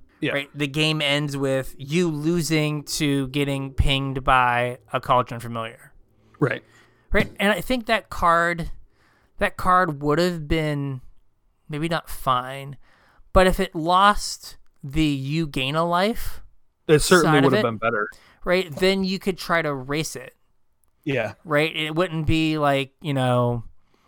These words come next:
Speaker 2: I attack with a three three and a two two, and they're like, "Well, block your three three, sack the cat,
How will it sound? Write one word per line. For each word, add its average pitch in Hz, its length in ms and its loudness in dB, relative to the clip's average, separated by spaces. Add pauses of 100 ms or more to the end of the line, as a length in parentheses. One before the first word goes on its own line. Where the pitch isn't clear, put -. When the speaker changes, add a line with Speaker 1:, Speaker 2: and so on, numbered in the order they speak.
(340)
Speaker 2:
I 151 120 8
attack 156 380 4
with 156 140 -2
a 151 100 0
three 147 300 -2
three 151 240 -4
and 139 80 -4
a 127 60 -6
two 160 260 -2
two, 139 200 -4
and 131 80 -2
they're 131 140 0
like, 127 180 -2
"Well, 127 120 -4
block 175 400 2
your 175 100 -4
three 156 260 -6
three, 143 500 -4 (420)
sack 160 420 2
the 143 160 -8
cat, 131 680 -2